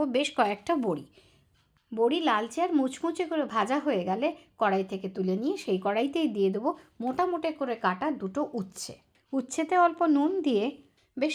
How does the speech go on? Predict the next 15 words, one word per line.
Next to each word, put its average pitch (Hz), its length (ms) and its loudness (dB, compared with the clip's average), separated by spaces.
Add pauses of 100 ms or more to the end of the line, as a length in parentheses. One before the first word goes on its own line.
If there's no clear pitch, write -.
মুচমুচে 277 480 0
করে 247 200 -2
ভেজে 185 240 -4
নিতে 180 240 -6
হবে। 170 200 -6 (300)
মুচমুচে 320 480 -2
করে 381 180 0
ভাজলে 302 460 2
দুটো 226 300 -4
লাভ, 143 220 -4 (300)
একটা 202 320 -4
তো 311 140 0
বেশ 311 240 0
তেতোটা 240 360 -2
কমে 262 280 0